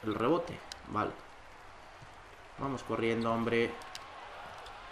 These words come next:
Hostia, qué complicado lo ha hecho Horford, ¿eh? Pensé que la iba a mandar de lado a lado del balón. Venga, estamos a tres.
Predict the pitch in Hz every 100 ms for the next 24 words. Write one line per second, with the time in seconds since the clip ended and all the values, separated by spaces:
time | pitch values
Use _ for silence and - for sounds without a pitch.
0 | - - - - - - - - - -
1 | - - - - - - 117 110 98 120
2 | 107 117 123 107 110 117 123 - 90 101
3 | - 101 - - 131 120 135 123 113 131
4 | 156 156 - - - - - - - -
5 | - - - - - 104 104 117 131 127
6 | 123 104 90 87 113 92 - 127 143 131
7 | 127 120 - -